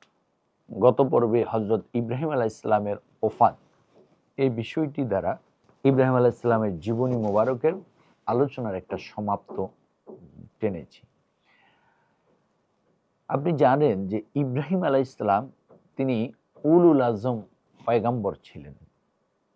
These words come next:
তার কাছ থেকে মূলত আসলে ধর্মের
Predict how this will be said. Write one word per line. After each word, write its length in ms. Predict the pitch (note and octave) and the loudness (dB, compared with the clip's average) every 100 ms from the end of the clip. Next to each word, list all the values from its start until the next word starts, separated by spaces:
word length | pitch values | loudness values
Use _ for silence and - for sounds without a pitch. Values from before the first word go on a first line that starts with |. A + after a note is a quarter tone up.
| _ _ _ _ _ _ _ _ _ _ _ _ _ _ _ _ _ | _ _ _ _ _ _ _ _ _ _ _ _ _ _ _ _ _
তার 360 | C3+ E3 F3+ D3+ | 2 4 4 2
কাছ 280 | D3 C#3+ - | 0 -2 -2
থেকে 440 | F3 C3+ A2 - _ _ _ _ _ _ _ G2 | -2 0 -2 -2 _ _ _ _ _ _ _ -2
মূলত 380 | D3 D#3+ C#3+ | 4 6 4
আসলে 420 | B2 A#2+ C#3 C3 G2 | 0 -2 -2 -2 -2
ধর্মের 540 | F#2 A#2+ B2 C3 G2+ | -2 -2 -2 -2 -4